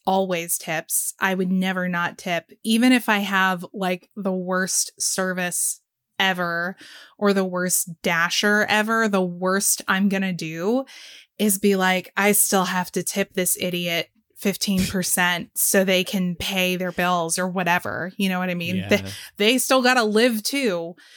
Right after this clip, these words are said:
Speaker 1: Um, but generally speaking, twenty percent is, like, where I live. And that is, as long as you, you know, weren't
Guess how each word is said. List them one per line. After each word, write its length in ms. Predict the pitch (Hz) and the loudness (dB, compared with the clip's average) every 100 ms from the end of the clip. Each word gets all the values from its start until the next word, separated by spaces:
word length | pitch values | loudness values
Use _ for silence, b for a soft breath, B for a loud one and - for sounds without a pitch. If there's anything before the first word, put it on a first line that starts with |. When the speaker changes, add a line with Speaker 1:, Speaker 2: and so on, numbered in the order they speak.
| B B - | B B -2
Speaker 1:
Um, 580 | 202 196 196 190 185 - _ _ _ - | 2 2 0 -4 -8 -12 _ _ _ -4
but 160 | 240 | -2
generally 560 | 214 208 226 262 262 240 | 0 0 2 4 4 2
speaking, 760 | - 240 214 240 240 247 254 - - | 0 -2 -2 0 2 2 0 -2 -14
twenty 320 | - 226 240 | -6 -2 0
percent 640 | 277 247 - 220 202 214 - | 0 -2 0 0 0 -2 -4
is, 240 | 202 190 | -4 -4
like, 300 | 190 185 180 - | -4 -4 -6 -6
where 240 | 190 190 | -2 0
I 160 | 190 185 | 0 0
live. 600 | 180 170 180 208 220 - - | -4 -4 -4 -4 -6 -8 -2
And 200 | 202 196 | 2 2
that 200 | 190 202 | 2 2
is, 380 | 214 202 180 - b b b b _ - | 2 2 -2 -6 b b b b _ 0
as 180 | 202 | 0
long 320 | 202 196 214 220 | 0 -2 0 2
as 180 | 208 | 0
you, 640 | 208 208 202 202 196 196 185 - _ _ | 0 0 0 0 -2 -2 -6 -10 _ _
you 140 | 214 | 0
know, 480 | 196 185 180 175 170 - | 2 2 2 -2 -6 -8
weren't 480 | 190 196 202 202 | -4 0 0 -2